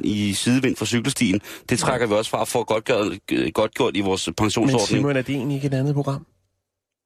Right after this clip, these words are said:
Speaker 1: Nej, det synes jeg egentlig
Speaker 2: Er
Speaker 1: ikke.
Speaker 2: det ikke det? Nå, okay.
Speaker 1: Nej, jeg mener, hvis man er så, hvis man er folketingsmedlem, så er man jo også,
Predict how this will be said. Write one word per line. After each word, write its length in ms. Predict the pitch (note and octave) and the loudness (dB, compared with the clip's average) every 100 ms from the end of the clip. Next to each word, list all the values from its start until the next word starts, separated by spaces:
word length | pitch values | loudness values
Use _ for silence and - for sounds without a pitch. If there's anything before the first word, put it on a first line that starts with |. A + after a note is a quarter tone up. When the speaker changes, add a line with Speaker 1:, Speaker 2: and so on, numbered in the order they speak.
| _ - | _ -2
Speaker 1:
Nej, 180 | - A3 | 2 2
det 100 | A3 | 0
synes 160 | G3+ F#3 | 0 2
jeg 60 | |
egentlig 160 | D#3 C3+ | 2 2
Speaker 2:
Er 40 | |
Speaker 1:
ikke. 80 | F#3 | 2
Speaker 2:
det 60 | G3+ | 0
ikke 160 | G3 | 0
det? 140 | G#3 G3 | -2 0
Nå, 80 | D#3 | -2
okay. 260 | D#3 - | 0 0
Speaker 1:
Nej, 100 | B2 | 0
jeg 100 | C#3 | 2
mener, 160 | B2+ A#2+ | 2 2
hvis 140 | A#2 | 0
man 120 | A#2+ | 0
er 60 | A2+ | 0
så, 380 | A2 A#2 - G2+ | -2 -2 0 0
hvis 180 | A2+ A2+ | 0 0
man 160 | A#2+ A2 | 2 0
er 40 | |
folketingsmedlem, 680 | - C#3+ F#3 D#3+ C3+ B2+ A#2 | 0 0 0 -2 0 0 0
så 100 | D#3+ | 0
er 40 | |
man 80 | C#3 | 0
jo 40 | A#2+ | 0
også, 220 | A2+ F#2+ | 0 0